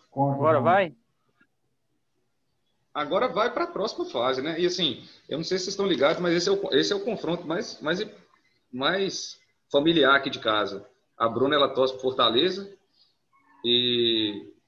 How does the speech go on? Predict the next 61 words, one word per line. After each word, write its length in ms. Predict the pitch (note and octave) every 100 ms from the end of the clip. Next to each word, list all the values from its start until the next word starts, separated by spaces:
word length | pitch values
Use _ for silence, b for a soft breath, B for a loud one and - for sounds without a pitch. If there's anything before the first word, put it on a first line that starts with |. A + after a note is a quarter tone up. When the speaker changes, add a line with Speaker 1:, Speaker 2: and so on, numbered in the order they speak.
| _ -
Speaker 3:
e, 140 | A#2
aliás, 420 | C3+ C3 C3 D#3
eu 80 | D#3+
acho 140 | D#3+
que 80 | -
a, 60 | D#3+
a 180 | - B2+
camisa 400 | C3+ B2 C#3 C3
de 60 |
time 180 | - C3+
de 80 | B2+
futebol 280 | C3 B2 C3
mais 220 | E3 -
cara 240 | C3 C3
que 60 | B2+
eu 40 |
já 120 | B2+
comprei 340 | B2+ A#2 A#2+ -
não 100 | -
foi 120 | D3+
de 60 | -
São 140 | A#2+
Paulo, 220 | A2+ A#2
foi 80 | C#3+
de 80 | C3+
Fortaleza 480 | E3+ E3+ A#2 A#2+ B2+
pra 160 | -
ela, 200 | A2 A2
né? 200 | A2+ C#3 B B _
Nessas 320 | A#2 A#2 -
Speaker 1:
Opa, 100 | -
Speaker 3:
férias 160 | A#2+ A#2+
do 80 | A#2
Speaker 1:
né? 60 |
Speaker 3:
início 240 | A2+ B2+ B2+
do 120 | A#2
ano 180 | A#2 A#2+
agora. 460 | G#2 A2 A2+ A2 B B -
Então, 220 | G#2+ B2+
o 40 |
Miguel 380 | C#3+ C3+ C3 C#3
aqui, 160 | - D3
ele 140 | C#3+
hoje 180 | C#3 -
tá 100 | E3
no 80 | D#3
meio 200 | C3+ D3
do 80 |
chumbo 200 | C#3+ C#3+
cruzado. 520 | C3 B2+ A2 B2 F3+ E3+
Bruna 260 | B2 C#3
já 80 | B2+
deve 220 | B2 B2+
tá 80 | C3+
usando 240 | A2 A#2+
a 40 | A#2+
camisa 320 | A#2+ A#2 A#2
do 120 | A#2
Fortaleza 480 | A2+ A2+ A2 A2 A2
dela 200 | G#2+ A2+
aqui. 320 | A2 B2+ -